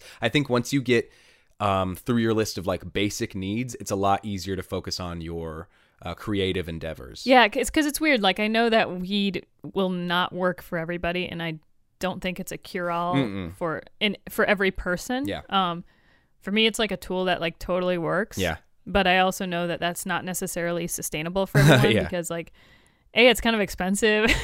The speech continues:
Speaker 2: <laughs> and, like, and yeah, some people, it might not make them feel the way it makes me feel.
Speaker 1: No, I, um, when I, when I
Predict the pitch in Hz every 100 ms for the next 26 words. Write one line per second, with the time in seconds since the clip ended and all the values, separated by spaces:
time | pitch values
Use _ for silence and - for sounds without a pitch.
0 | - - - 269 240 214 196 190 - _
1 | _ _ _ 208 208 175 - 196 202 185
2 | 175 - - 190 185 180 165 190 - 185
3 | - 170 - 196 175 165 147 - 160 -
4 | 104 - 107 98 90 - 120 147 151 127
5 | 107 101 - _ _ 120 147 175 139 170
6 | 180 156